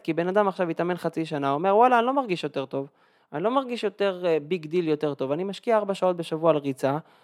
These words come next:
והכמות השקעה שלי למול כמות תועלת היא לא כזאת גבוהה, אז למה אני משקיע?" ואנחנו רואים במחקרים שיש תגובה הפוכה לפחד, ככל שהוא גדל בפרסום, אנחנו רואים שאנשים יותר קונים ופחות, אה,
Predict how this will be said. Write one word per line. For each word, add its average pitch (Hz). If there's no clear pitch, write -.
והכמות 131
השקעה 247
שלי 190
למול 170
כמות 220
תועלת 277
היא 160
לא 185
כזאת 214
גבוהה, 220
אז 147
למה 196
אני 269
משקיע?" 240
ואנחנו 143
רואים 185
במחקרים 143
שיש 170
תגובה 143
הפוכה 165
לפחד, 160
ככל 196
שהוא 190
גדל 147
בפרסום, 151
אנחנו 160
רואים 180
שאנשים 175
יותר 185
קונים 185
ופחות, 190
אה, 151